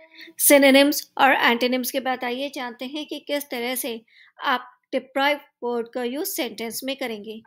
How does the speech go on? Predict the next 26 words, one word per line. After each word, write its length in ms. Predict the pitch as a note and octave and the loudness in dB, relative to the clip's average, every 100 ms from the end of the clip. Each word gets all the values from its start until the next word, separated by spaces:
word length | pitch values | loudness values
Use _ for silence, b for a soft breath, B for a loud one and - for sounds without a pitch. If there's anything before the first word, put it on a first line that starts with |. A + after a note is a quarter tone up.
| b b b _ | b b b _
He 80 | E4+ | -2
complained 540 | F4 C#4+ A#3+ C4+ C4+ C4 | 0 -4 -4 -4 -4 -4
that 140 | B3 - | -8 -8
he 200 | C4+ C4+ | -8 -2
has 180 | D4 C#4+ - | -2 -2 -4
been 140 | D4+ D4+ - | -8 -10 -10
deprived 580 | A#3+ - - C#4+ D4+ - | -10 -8 -2 0 0 -2
of 140 | - B3 | -8 -6
his 200 | C4 A#3+ - | -8 -8 -4
right 240 | B3+ C4 C4 | -4 -4 -6
to 80 | C4 | -8
speedy 440 | B3+ - A#3 A3+ A3+ A#3 | -8 -10 -8 -8 -8 -8
justice। 400 | G#3+ - - - - _ b b b | -8 -8 -10 -16 -18 _ b b b
उस, 280 | - C#4 - - | -4 -2 -2 -6
उसने 340 | - C#4 E4+ A4 | -8 -6 -4 -2
शिकायत 420 | A4 C4 B3+ C4+ | -2 -2 -2 -2
की 300 | - C4+ C4 | -6 -10 -10
कि 80 | C#4 | -8
उसे 380 | C4+ A#3+ B3 A#3 b b _ | -8 -4 -6 -6 b b _
त्वरित 340 | C4+ C#4 F4+ F#4+ | -2 0 0 -4
न्याय 260 | C#4 B3 A#3 | -4 -4 -4
के 220 | - C#4+ | -4 -6
उसके 360 | - A#3 - C4+ | -6 -10 -8 -10
अधिकार 580 | - B3 B3 C#4+ C#4+ | -8 -10 -6 -2 -2
से 200 | D#4 D4 | -2 -4
वंचित 420 | A#3+ A3+ A#3+ C#4+ | -6 -6 -6 -6